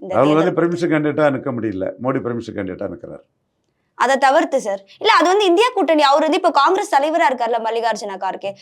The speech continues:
Speaker 1: So, யார் நின்னாலும் காங்கிரஸ்ல இருந்து தானே வர போறாங்க.
Speaker 2: அப்படியெல்லாம் ஒண்ணும் கிடையாது.
Speaker 1: ம்.
Speaker 2: அ-, அதுல தான் பிரச்சனையில தான் நிதிஷ்குமார் வெளியேறிட்டாரு. அதுல பிரச்சனையில தான், அ, மம்தா பானர்ஜி இ-, இது இருக்கிறாங்க. அதுல வந்து ராகுல் காந்தி குடும்பத்தை தவிர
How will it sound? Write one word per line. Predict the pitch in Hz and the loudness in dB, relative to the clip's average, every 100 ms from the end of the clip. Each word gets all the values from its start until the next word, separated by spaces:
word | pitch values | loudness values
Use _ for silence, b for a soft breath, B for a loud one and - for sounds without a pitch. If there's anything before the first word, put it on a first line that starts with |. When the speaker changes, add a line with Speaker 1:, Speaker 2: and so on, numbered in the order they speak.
| B | B
Speaker 1:
So, | - 311 | -2 2
யார் | 254 285 381 | 4 6 4
நின்னாலும் | 370 370 403 392 | 4 4 2 2
காங்கிரஸ்ல | 294 330 359 339 | 2 2 0 -2
இருந்து | 294 277 | -2 -2
தானே | 269 | -2
வர | 226 | -4
போறாங்க. | 202 190 180 175 175 - _ _ | -4 -6 -6 -10 -14 -20 _ _
Speaker 2:
அப்படியெல்லாம் | - 131 180 180 | -8 -2 0 2
ஒண்ணும் | 143 117 | 0 -2
கிடையாது. | 92 90 - - _ | -4 -4 -6 -12 _
Speaker 1:
ம். | 233 220 180 190 98 | -12 -12 -12 -12 -6
Speaker 2:
அ-, | 95 104 | -2 0
அதுல | 98 135 143 | 2 2 4
தான் | 165 | 2
பிரச்சனையில | 127 - 139 127 120 | 0 -4 -4 -2 0
தான் | 156 135 - _ - | 0 -2 -8 _ -8
நிதிஷ்குமார் | 127 151 - 135 | -4 -4 -2 0
வெளியேறிட்டாரு. | 120 120 117 104 104 104 147 - b b _ | 0 -2 -4 -4 -4 -2 -4 -6 b b _
அதுல | 131 135 | 0 2
பிரச்சனையில | 120 120 131 123 120 | 0 -4 -4 -2 0
தான், | 143 127 110 - _ _ - | 0 0 -2 -8 _ _ -6
அ, | 117 | -4
மம்தா | 123 131 135 | -2 2 2
பானர்ஜி | 113 110 98 104 | 2 -4 -6 -8
இ-, | 101 - 107 | -8 -6 -6
இது | 104 | -4
இருக்கிறாங்க. | 98 95 95 107 143 - _ _ _ | -6 -4 -2 0 -2 -4 _ _ _
அதுல | - 135 165 160 | -2 2 4 2
வந்து | 143 151 180 175 - _ - | 0 -2 0 -2 -6 _ -2
ராகுல் | 131 156 165 | 0 0 -2
காந்தி | 151 147 | -2 -2
குடும்பத்தை | 139 135 131 127 | -4 -4 -4 -4
தவிர | 123 123 117 156 170 | -2 0 2 0 -2